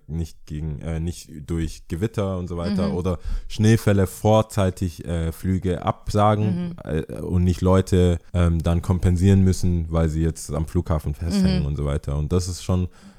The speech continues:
Speaker 1: das ist schon krass. Und Kachelmann hat echt abgekackt über die Wetter-Apps und so weiter.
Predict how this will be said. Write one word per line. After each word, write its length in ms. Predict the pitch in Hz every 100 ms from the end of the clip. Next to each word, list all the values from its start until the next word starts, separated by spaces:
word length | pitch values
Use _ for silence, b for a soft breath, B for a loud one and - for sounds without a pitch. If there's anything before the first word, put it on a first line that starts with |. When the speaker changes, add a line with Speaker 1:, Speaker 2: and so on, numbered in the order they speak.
| B
Speaker 1:
das 80 | 98
ist 60 |
schon 140 | - 90
krass. 280 | - 101 95
Und 140 | 87
Kachelmann 920 | 80 95 101 92 - - - 87 87
hat 160 | 90 - _
echt 280 | 80 92 -
abgekackt 540 | 92 - 90 - 85 -
über 160 | 80
die 220 | 78 78
Wetter-Apps 540 | 78 85 82 78 80 -
und 100 | 80
so 100 | 78
weiter. 280 | 73 78